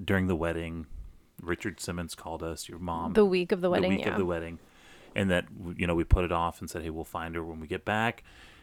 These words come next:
Speaker 1: And then on the answering machine, there was this message inviting us back to California to film the show. Um, and she just started weeping, just full on crying in the middle of her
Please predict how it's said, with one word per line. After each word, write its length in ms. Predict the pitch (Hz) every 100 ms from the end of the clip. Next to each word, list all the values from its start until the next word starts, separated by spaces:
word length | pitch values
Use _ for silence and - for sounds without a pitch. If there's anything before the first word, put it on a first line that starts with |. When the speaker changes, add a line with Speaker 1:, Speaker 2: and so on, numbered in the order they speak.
| -
Speaker 1:
And 120 | 120
then 180 | 104 95 -
on 180 | 98 85
the 120 | 85
answering 280 | 90 - 95
machine, 280 | 80 82
there 100 | 82
was 120 | 78 78
this 180 | 80
message 380 | - 104 98 85
inviting 380 | 85 78 85 87
us 80 | 82
back 180 | 92 90
to 60 |
California 420 | - 92 - 82 80
to 140 | 82 -
film 240 | - 87
the 80 | 90
show. 180 | - - - - _ - _ _ _ _ - -
Um, 360 | 95 82 87 95 - - - - - - _ _ _ _
and 320 | 127 107 90 95
she 240 | - 117
just 180 | 101 -
started 260 | 101 85
weeping, 460 | 78 87 107 85 85 - - - -
just 440 | - 95 - - - -
full 600 | - - - - 113 101
on 200 | 95 87
crying 480 | 82 - 87 87 85
in 100 | 85
the 40 | 85
middle 440 | 90 92 90 90
of 120 | 80
her 300 | - 82 85